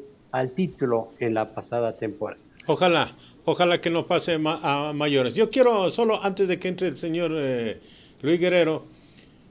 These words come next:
Speaker 2: full parlante, el Club de Ciclismo Corazón de Manabí. Francisco Talledo, Antonio Arteaga, Carolina Solórzano, Ashley Vera están en sintonía.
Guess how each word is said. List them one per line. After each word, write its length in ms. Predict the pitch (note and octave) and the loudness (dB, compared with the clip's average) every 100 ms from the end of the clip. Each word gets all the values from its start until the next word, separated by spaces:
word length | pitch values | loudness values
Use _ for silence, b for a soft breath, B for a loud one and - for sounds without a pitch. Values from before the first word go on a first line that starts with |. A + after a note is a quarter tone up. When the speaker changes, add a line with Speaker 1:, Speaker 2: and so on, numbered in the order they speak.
| - | -8
Speaker 2:
full 260 | - C#4 D4 | 2 2 4
parlante, 840 | - G3 F#3+ A3+ C4 A#3+ B3 A#3 A3+ F#3+ | 6 6 6 4 4 4 4 4 4 0
el 120 | E3+ | 0
Club 260 | - A#3 G#3+ | 0 -2 4
de 120 | G#3+ | 4
Ciclismo 600 | G3+ F#3 G3+ A3 G#3+ G3+ | 4 0 -2 -2 0 0
Corazón 480 | F#3+ E3+ D3 G3 G3 | 2 2 0 -2 -2
de 120 | F#3 | -2
Manabí. 640 | F3 D#3 D3 D3 E3+ A2+ - - - | -2 -2 0 0 0 -2 -6 -20 -10
Francisco 680 | C#3 C#3+ - G#3 - F3+ E3 | -4 -4 -2 -4 0 0 0
Talledo, 720 | - C3+ F#3 A3 G#3+ G#3 G#3 - | 0 2 6 8 6 2 -2 -8
Antonio 540 | C#3+ C3+ - F#3 F#3 | -6 -4 -2 -2 0
Arteaga, 600 | D3+ B2+ G3 A3+ G#3+ G#3 | 0 0 2 4 4 0
Carolina 560 | G#3 D3+ C#3 F3 F3 D3+ | 0 -2 0 -2 0 -2
Solórzano, 840 | - D3 G3 G3 G#3+ G3 G3 F#3+ - B B B - - | -2 0 2 0 0 0 2 0 -4 B B B -20 0
Ashley 640 | E3+ G3+ G3+ G3 G3+ F3+ - | 4 4 4 0 0 0 2
Vera 540 | F#3 G3+ F#3 B2+ - - | 6 8 8 4 -2 -6
están 340 | C3+ - F3 | -6 -2 -2
en 140 | E3 D3+ | -2 -2
sintonía. 580 | E3+ D3+ D3+ D3 A#2+ | -4 -4 -2 -2 -2